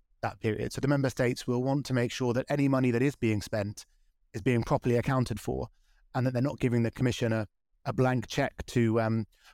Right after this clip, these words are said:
provide corporate welfare. Um, but I, I would say that all of that will be, um,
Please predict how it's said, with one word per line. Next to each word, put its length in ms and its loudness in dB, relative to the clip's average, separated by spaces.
provide 320 0
corporate 320 -2
welfare. 480 -2
Um, 140 -2
but 100 0
I, 80 2
I 80 0
would 120 0
say 160 2
that 160 2
all 200 0
of 100 -4
that 300 0
will 220 2
be, 340 2
um, 400 0